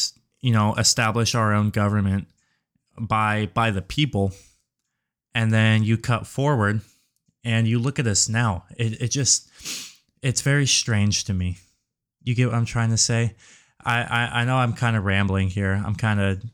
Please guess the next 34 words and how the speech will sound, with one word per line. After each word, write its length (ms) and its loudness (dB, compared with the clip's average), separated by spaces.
you 120 -4
know, 160 2
just 280 -4
going 300 0
off. 500 -2
Like 140 -2
I 80 0
said, 240 0
I'm 180 2
just, 320 -2
I'm 80 -2
going 240 2
off 140 0
the 80 -4
top 240 -2
of 80 -2
my 120 0
head 220 -2
right 160 -4
now. 220 -2
I 60 -2
didn't 160 0
have 120 0
this 160 0
scripted 360 -4
out. 280 0
Um, 300 -2
I 40 -2
just 140 -2
wanna 140 2
talk 240 -2
about 180 -4
this. 240 -4
But 280 -2